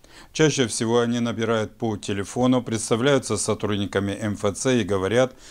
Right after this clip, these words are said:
что на ваше имя пришло электронное письмо.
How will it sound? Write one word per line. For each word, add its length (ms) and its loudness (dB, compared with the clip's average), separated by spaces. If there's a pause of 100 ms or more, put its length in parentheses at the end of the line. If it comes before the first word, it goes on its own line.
(120)
что 400 2
на 100 2
ваше 340 0
имя 380 -2
пришло 480 -2
электронное 680 0
письмо. 500 -4